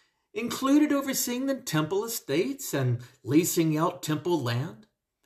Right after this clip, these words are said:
And he worked at restoring, you know, the Babylonian god Marduk, demoted by Nabonidus in favor of the moon god Sin. But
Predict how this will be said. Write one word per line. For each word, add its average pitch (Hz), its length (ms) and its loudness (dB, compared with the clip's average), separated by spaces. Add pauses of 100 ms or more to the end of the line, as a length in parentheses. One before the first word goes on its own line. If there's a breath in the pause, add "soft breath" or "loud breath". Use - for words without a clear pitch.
(320)
And 156 120 -2
he 202 80 4
worked 220 240 2
at 247 100 -6
restoring, 214 720 -2
you 165 60 -6
know, 170 140 0
the 165 140 0
Babylonian 151 720 0
god 139 340 0
Marduk, 123 480 0 (560)
demoted 143 420 2
by 120 200 0
Nabonidus 120 760 -2
in 98 260 -10
favor 117 420 -4
of 98 100 -6
the 98 80 -8
moon 110 260 -4
god 95 320 -6
Sin. 98 380 -8 (2000 soft breath)
But - 400 -2